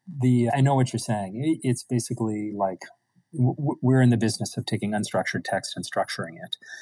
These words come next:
And so it's this structured data that people have never had access to before. And, and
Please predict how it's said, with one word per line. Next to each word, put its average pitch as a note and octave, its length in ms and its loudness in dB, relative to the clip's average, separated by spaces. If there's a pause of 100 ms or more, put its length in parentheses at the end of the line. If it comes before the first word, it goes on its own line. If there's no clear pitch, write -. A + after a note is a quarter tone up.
(120)
And A2 180 4
so G#2+ 180 2
it's G#2 140 -2
this - 160 -2
structured A#2+ 400 0
data - 260 -4
that G#2 140 -8
people - 300 0
have G2 80 -2
never G2 240 0
had F#2+ 180 2
access G#2 380 0
to G#2+ 120 -2
before. G2 440 -4
And, A#2+ 180 -4
and G#2 420 0